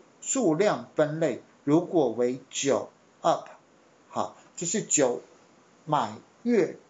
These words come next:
多，买越多，好，买越多跟什么有关？跟高利润是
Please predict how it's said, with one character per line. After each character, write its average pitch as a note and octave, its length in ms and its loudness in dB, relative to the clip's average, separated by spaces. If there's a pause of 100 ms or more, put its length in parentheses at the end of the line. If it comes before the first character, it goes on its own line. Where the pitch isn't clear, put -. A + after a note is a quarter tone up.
(160)
多， E3+ 400 0 (140)
买 A#2+ 320 -8
越 E3+ 280 0 (200)
多， D#3 400 2 (180)
好， - 320 -4 (480)
买 E3+ 160 0
越 B3 180 4
多 A3 280 2
跟 A3+ 180 2
什 C#3+ 220 -4
么 D3+ 100 -2
有 C3+ 160 2
关？ A#2+ 380 -2
跟 B2+ 260 0 (320)
高 E3+ 320 2 (400)
利 D3+ 380 0
润 E3 260 2 (140)
是 C3 340 -4